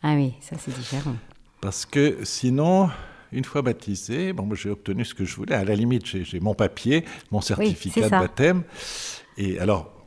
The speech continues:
Speaker 2: pour beaucoup, c'est, il y a, il y a une expérience de Dieu trop forte pour que ça, ça en reste là. Mais ça pourrait, pour quelques-uns, en rester là. Et, et, et donc, euh, bien signifier que le devenir chrétien, c'est, c'est toute une vie.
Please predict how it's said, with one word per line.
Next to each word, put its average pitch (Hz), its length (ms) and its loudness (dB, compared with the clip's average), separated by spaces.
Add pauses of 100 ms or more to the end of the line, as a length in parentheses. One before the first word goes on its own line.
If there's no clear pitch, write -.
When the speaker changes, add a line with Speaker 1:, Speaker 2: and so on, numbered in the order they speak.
(340)
Speaker 2:
pour 87 160 -6
beaucoup, 135 320 -2
c'est, - 160 -4
il 87 100 -6
y 82 60 -6
a, 78 60 -6
il 78 80 -8
y 78 60 -10
a 80 100 -8
une 80 160 -6
expérience 95 460 -4
de 87 80 -6
Dieu 98 160 -4
trop - 240 -2
forte - 480 -2
pour 85 100 -10
que - 80 -18
ça, 85 240 -4
ça - 160 -6
en 92 40 -2
reste 107 260 0
là. 90 240 -2 (200)
Mais 78 60 -12
ça - 160 -8
pourrait, 113 380 -2
pour - 180 -6
quelques-uns, 107 560 -4 (400)
en 87 140 -6
rester 92 340 -4
là. 78 140 -6 (760)
Et, 104 80 -8
et, 98 420 -6
et 95 40 0
donc, 113 420 0
euh, 92 340 2
bien 127 220 0
signifier 113 560 0
que 113 160 -6
le 95 300 -2
devenir 117 420 0
chrétien, 160 480 -4
c'est, - 260 -6
c'est 95 180 -8
toute - 220 -10
une 147 120 -4
vie. - 340 -6